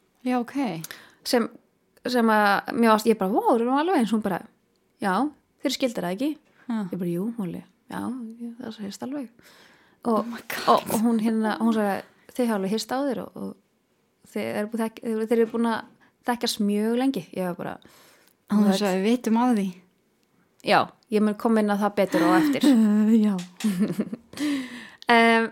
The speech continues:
Speaker 2: já, hún ætla, já. Ég held hins vegar svo að margt sem gerir manneskju á manneskju og það er ekki hægt að segja svona lagað. Það er bara til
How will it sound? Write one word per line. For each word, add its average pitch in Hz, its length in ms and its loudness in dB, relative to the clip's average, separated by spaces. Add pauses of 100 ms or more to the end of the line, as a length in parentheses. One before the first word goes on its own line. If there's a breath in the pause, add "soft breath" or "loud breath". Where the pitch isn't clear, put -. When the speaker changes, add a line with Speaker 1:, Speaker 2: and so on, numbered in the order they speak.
Speaker 2:
já, 202 120 4 (400)
hún 254 260 4
ætla, 262 220 2
já. 180 160 4 (2500 loud breath)
Ég 254 100 6
held 339 220 4
hins 359 240 4
vegar 330 240 6
svo 214 240 6 (180)
að 240 460 6
margt 262 320 2
sem 269 180 2
gerir 294 220 4
manneskju 277 400 2
á 233 100 0
manneskju 196 600 0
og - 400 -4
það 254 80 4
er 254 140 2
ekki 247 120 -6
hægt 269 160 -4
að - 60 -4
segja 320 340 2
svona 196 240 -4
lagað. - 300 -6 (640)
Það 262 180 2
er 247 140 0
bara 285 260 2
til 269 60 -2